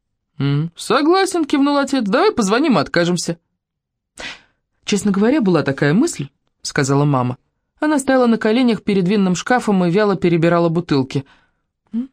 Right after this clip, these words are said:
не осталось ничего приличного. Надо было приберечь это, как его, Сан-Луиш. "Энн, я же вижу, ты не хочешь идти.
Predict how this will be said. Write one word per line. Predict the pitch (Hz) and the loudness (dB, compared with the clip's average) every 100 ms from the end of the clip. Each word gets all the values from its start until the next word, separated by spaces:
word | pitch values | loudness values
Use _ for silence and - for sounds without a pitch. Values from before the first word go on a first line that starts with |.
| - | -6
не | 151 | -2
осталось | 139 - 214 226 - | -2 0 0 0 0
ничего | 151 170 175 | -2 0 0
приличного. | 175 143 135 - 147 156 _ _ _ _ _ _ - | 0 0 -2 -6 -10 -12 _ _ _ _ _ _ -2
Надо | 196 180 | 0 2
было | 208 208 | 2 0
приберечь | - 220 185 180 220 196 | 0 0 2 0 0 -2
это, | 156 143 | -2 -2
как | 156 143 | -2 -2
его, | 135 135 131 _ _ _ | -4 -4 -6 _ _ _
Сан-Луиш. | - 175 156 170 180 131 - _ _ _ _ _ _ _ _ _ _ _ _ _ - | -6 0 2 2 2 0 -8 _ _ _ _ _ _ _ _ _ _ _ _ _ -2
"Энн, | 165 127 113 _ _ _ _ _ _ _ - | 0 0 -6 _ _ _ _ _ _ _ -2
я | 208 247 | 0 2
же | 247 262 | 2 2
вижу, | 277 285 175 151 | 2 2 2 0
ты | 139 240 | 0 0
не | 269 285 | 2 2
хочешь | 339 294 269 | 0 0 -2
идти. | 277 - - 165 117 | -4 -6 -4 -2 -2